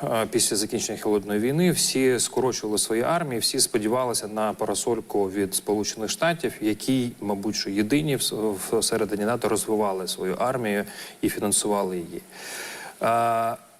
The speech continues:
поки що, знову ж таки, від певних представників на, на парламентському рівні, вони готові.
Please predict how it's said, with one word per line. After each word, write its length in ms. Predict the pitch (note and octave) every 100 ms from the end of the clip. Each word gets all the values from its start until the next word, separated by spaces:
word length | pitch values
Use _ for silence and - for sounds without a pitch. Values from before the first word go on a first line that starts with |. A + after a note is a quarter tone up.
| -
поки 320 | - G3 G3 G3
що, 600 | - - C#3 B2 A2 - - - -
знову 360 | F#2 B2+ B2
ж 120 | G2+
таки, 460 | G#2 - G#2+ F#2+ F#2 - -
від 560 | G#2 A#2+ G#2+ - - - -
певних 400 | C3 C3 A#2 G#2
представників 680 | - G#2+ A2+ A2+ - A#2+ - G#2+
на, 200 | A2 F#2+ G2
на 360 | G#2 G2+ G2 F#2+ F#2
парламентському 680 | A3+ D#3+ D#3+ C3+ - A2
рівні, 220 | G2+ F#2 F#2
вони 500 | - B2+ C3 D#3 D#3
готові. 520 | B2 B2 A#2+ G#2+ F2+